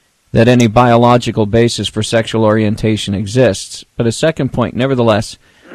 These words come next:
"The direction of the research points in this direction. Research into the sexual orientation of sheep and other animals, as well as human studies,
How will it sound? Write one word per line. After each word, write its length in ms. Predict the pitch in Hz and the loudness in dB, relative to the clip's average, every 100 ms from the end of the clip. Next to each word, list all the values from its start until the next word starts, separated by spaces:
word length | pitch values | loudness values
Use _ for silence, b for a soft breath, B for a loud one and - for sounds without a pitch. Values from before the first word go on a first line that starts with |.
| B _ - | B _ -2
"The 120 | 120 | 0
direction 540 | 123 127 156 175 175 | 2 4 4 2 -2
of 80 | 143 | 0
the 100 | 120 | 0
research 580 | 120 143 - 127 107 - | 2 2 2 0 0 -4
points 540 | - 143 139 - - - | -2 0 -2 -4 -12 -4
in 180 | 120 120 | 0 2
this 200 | 117 - | 0 -2
direction. 760 | 117 113 127 - 98 98 - - _ - | -4 0 0 -2 -10 -10 -14 -20 _ -6
Research 540 | 131 139 - 127 113 | -2 -2 0 -2 0
into 160 | 123 117 | -2 -2
the 120 | 107 | -4
sexual 440 | - 131 131 123 117 | -2 -2 -2 -2 0
orientation 720 | 120 113 104 127 120 - 107 | 0 0 -2 -2 -4 -4 -8
of 100 | 98 | -6
sheep 340 | - 131 123 | -4 -4 -2
and 120 | 104 | -2
other 200 | 117 117 | 0 0
animals, 420 | 113 113 113 107 | 0 0 -2 -4
as 140 | 107 101 | -6 -4
well 220 | 117 110 | -2 0
as 160 | 107 - | -4 -6
human 240 | 131 117 | -4 -4
studies, 500 | - 101 104 107 - | -6 -6 -4 -6 -8